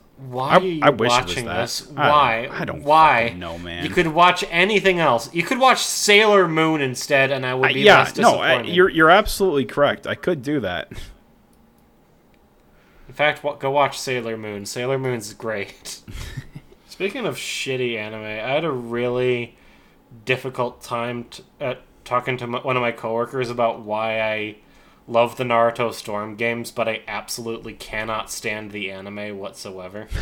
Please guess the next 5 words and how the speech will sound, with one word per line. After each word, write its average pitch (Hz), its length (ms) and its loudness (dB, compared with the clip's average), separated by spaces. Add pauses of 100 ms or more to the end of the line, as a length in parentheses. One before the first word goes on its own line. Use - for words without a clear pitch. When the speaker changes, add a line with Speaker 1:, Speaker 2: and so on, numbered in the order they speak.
(1800)
Speaker 2:
Okay, 120 540 0
how'd 107 180 -4
that 120 180 -2
go? 95 200 -6 (1600)
Speaker 1:
Uh, 135 120 -2